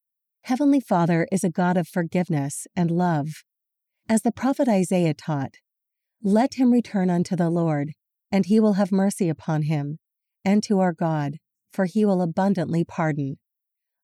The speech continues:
Isaiah chapter fifty-five, verse seven. Whether another chance for opportunities includes repenting and returning to the covenant path, or simply having a change of heart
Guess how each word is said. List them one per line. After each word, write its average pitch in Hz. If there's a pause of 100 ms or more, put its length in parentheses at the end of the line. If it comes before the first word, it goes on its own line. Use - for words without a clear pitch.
Isaiah 185
chapter 165
fifty-five, 170
verse 165
seven. 151 (960)
Whether 214
another 226
chance 208
for 180
opportunities 165
includes 208
repenting 180
and 170
returning 214
to 175
the 170
covenant 175
path, 156 (560)
or 226
simply 240
having 214
a 180
change 196
of 170
heart 156